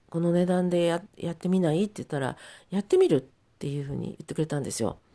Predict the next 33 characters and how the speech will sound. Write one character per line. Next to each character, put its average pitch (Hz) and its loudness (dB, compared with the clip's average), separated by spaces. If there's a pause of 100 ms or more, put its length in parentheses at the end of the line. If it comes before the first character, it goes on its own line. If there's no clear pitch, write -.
(480)
で、 226 6 (1120)
あ 214 2
る 247 4
程 302 6
度 214 8
こ 202 2
う 208 8
い 214 6
う - 2
こ 214 2
と 196 6
を 170 10
や 156 6
ろ 156 6
う 147 2
っ - -12
て - -4
い - 2
う 147 -2
半 196 2
年 214 -2
間 165 -4
の、 135 -4 (240)
そ - -10
の 151 -4
構 160 0
築、 - -12
そ - -6
の 160 -4
こ 170 2
う 165 6
い 160 6
う 160 0